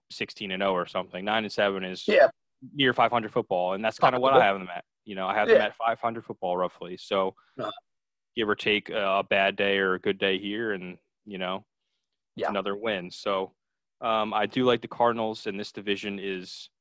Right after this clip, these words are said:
Speaker 1: it's gonna shake up. Um, I mean, one, one through four, what do you have here? Who's winning? Who's, you know, one through
Speaker 2: Uh,
Speaker 1: four ranking?
Speaker 2: I'm gonna say that I got the, the Seahawks winning it. Um,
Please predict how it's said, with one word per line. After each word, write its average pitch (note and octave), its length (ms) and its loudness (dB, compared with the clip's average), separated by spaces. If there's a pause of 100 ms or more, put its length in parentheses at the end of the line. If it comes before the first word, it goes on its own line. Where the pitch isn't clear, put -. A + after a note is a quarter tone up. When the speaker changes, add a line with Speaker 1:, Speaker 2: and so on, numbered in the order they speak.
(340)
Speaker 1:
it's - 140 -14
gonna A2+ 160 -2
shake G#2+ 360 -2
up. G2+ 220 2 (380)
Um, F#2+ 560 2 (560)
I A2 80 2
mean, G#2+ 260 -2 (100)
one, A#2+ 200 2 (140)
one B2 200 0
through A#2+ 420 -6 (240)
four, G#2+ 360 6
what G#2+ 160 2
do G#2+ 80 2
you G2+ 60 0
have F#2 280 2
here? E2 320 -12 (160)
Who's G#2 160 -4
winning? G#2+ 420 2
Who's, G2 220 -6 (140)
you F#2+ 100 -14
know, F2+ 260 -8 (300)
one G#2 160 -2
through C3+ 100 6
Speaker 2:
Uh, D3+ 160 10
Speaker 1:
four F#2 80 2
ranking? F2+ 300 -6 (680)
Speaker 2:
I'm D#3+ 200 4
gonna G3+ 160 6
say B2+ 480 4
that G#2+ 360 0 (1200)
I A2+ 60 -6
got - 160 8
the, C#3 320 4
the B2 80 -8
Seahawks D3 440 6
winning G#2 260 -2
it. G#2 140 0 (640)
Um, G#2 720 -2